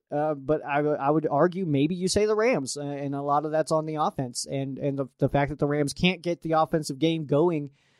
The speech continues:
like it has in, in the past. So it's unfortunate, but hey, I mean, you gotta do what you gotta do, and, uh, we've got some really strong teams.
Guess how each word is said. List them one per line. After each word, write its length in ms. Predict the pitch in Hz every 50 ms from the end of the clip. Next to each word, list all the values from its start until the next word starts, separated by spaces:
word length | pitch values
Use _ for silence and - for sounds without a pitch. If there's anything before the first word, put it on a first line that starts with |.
| _ _
like 240 | - 143 151 147 151
it 120 | 165 143 139
has 340 | 131 139 147 156 151 135
in, 160 | 147 143 139 139
in 220 | - - 147 135
the 80 | 139 135
past. 440 | 120 135 135 151 156 117 - - -
So 280 | - - 139 127 123 - - _ - _ _ _ -
it's 140 | 170 165 226
unfortunate, 540 | 247 220 - 226 240 247 - 240 240 233 -
but 120 | 202 190
hey, 220 | 214 233 170 131 -
I 100 | - 147
mean, 180 | 156 160 156 156
you 60 | 147
gotta 160 | 165 180 175
do 80 | 175 180
what 100 | 170 -
you 60 | 180
gotta 200 | 180 175 170 156
do, 280 | 151 165 180 190 196 175
and, 440 | - 156 151 151 151 147 143 135 151
uh, 140 | 147 143 147
we've 120 | 143 131
got 140 | 156 165 -
some 120 | - 143
really 220 | 135 151 175 175 165
strong 300 | - - 175 170 165 156
teams. 340 | - 175 185 160 127 -